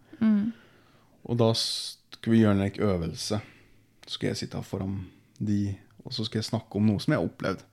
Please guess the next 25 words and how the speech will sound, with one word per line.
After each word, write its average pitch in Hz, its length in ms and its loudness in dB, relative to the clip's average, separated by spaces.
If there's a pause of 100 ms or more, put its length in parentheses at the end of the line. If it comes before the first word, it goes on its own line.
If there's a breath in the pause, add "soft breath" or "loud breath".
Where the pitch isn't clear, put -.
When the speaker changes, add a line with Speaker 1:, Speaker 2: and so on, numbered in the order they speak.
(160)
Speaker 1:
Mm. 220 400 2
Speaker 2:
Tenkte - 280 -10
at, - 60 -14 (200)
«Ok, - 120 -16 (180)
greit, 123 440 2 (220)
da - 80 -8
skal 135 160 4
jeg 123 120 6
gi 95 260 0
et 127 140 2
forsøk.» - 480 -8 (140)
Speaker 1:
Ja. 214 180 0 (840)
Speaker 2:
Gi 123 240 6
et 131 80 8
forsøk 147 380 2
å 151 80 -2
snakke 135 400 0
om 123 720 4
den 127 140 2
styggeste 104 520 0
episoden 110 380 0
jeg 110 100 2
hadde 104 220 0
på 110 80 -2
barneskolen. 110 500 -4